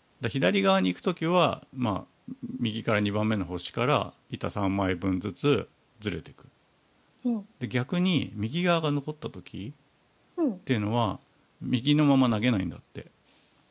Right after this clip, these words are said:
Speaker 2: うん。
Speaker 1: まあ、なぜなら、ガターに落ちやすいからなんだけど、
Speaker 2: うんうんうん。
Speaker 1: あの、イメージで言うと、右側のピンを倒す時は、左から投げる。
Speaker 2: うん。
Speaker 1: なので、左から二番目のあたりに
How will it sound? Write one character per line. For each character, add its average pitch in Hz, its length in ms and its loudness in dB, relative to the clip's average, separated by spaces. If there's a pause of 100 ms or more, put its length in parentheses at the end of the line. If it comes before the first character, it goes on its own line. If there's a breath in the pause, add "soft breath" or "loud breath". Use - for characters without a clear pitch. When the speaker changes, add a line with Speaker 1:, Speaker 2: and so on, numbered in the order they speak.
(360)
Speaker 2:
う 311 60 2
ん。 247 200 2 (480)
Speaker 1:
ま 127 140 4
あ、 - 20 2
な 127 180 4
ぜ 127 100 0
な 101 160 2
ら、 110 260 2 (140)
ガ 120 140 2
タ 101 120 4
ー 90 40 2
に 90 100 -2
落 90 80 -4
ち - 160 -2
や 90 120 0
す - 120 -8
い 82 80 -6
か 87 100 -10
ら 85 140 -10
な 82 180 -10
ん 82 60 -8
だ - 80 -14
け 92 120 -8
ど、 90 300 -4 (480)
Speaker 2:
う 285 60 0
ん 302 60 0
う 214 180 -4
ん 220 220 -2
う 208 60 -4
ん。 196 100 -6
Speaker 1:
あ 98 80 -2
の、 90 360 -2 (260)
イ 131 100 4
メ 180 160 2
ー - 20 0
ジ 139 120 -2
で 117 140 4
言 117 140 2
う 113 40 -4
と、 135 500 2
右 143 300 -2
側 156 260 2
の 151 260 2 (160)
ピ 147 100 0
ン 131 80 4
を 110 40 0
倒 123 240 0
す - 100 -14
時 131 280 -2
は、 123 300 2 (180)
左 127 380 2
か 120 120 0
ら 107 100 2
投 104 140 -2
げ 101 80 -6
る。 87 100 -10 (500)
Speaker 2:
う 277 100 4
ん。 214 120 -2 (340)
Speaker 1:
な 120 140 2
の 104 160 0
で、 123 360 2
左 127 320 0
か 131 120 4
ら 123 80 4
二 120 160 4
番 131 220 4
目 131 100 6
の 98 180 2
あ 90 60 0
た 92 140 -2
り 87 140 -2
に 104 360 0